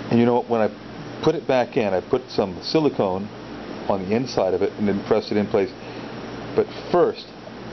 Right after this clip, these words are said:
I swabbed the little red button with silicone grease. That way this stuff won't stick to it. That means I can pull this out next time I need to take it apart. But anyway, it's much easier to press on,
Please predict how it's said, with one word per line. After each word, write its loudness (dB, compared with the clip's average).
I 2
swabbed 0
the 0
little 4
red 4
button 0
with 4
silicone 2
grease. 2
That 2
way 4
this 2
stuff 0
won't 2
stick 0
to 4
it. -8
That 0
means 2
I 4
can -8
pull 4
this 2
out 2
next 0
time 0
I 2
need 0
to -12
take 2
it 0
apart. 0
But 4
anyway, 4
it's -2
much 0
easier 2
to -6
press 2
on, 0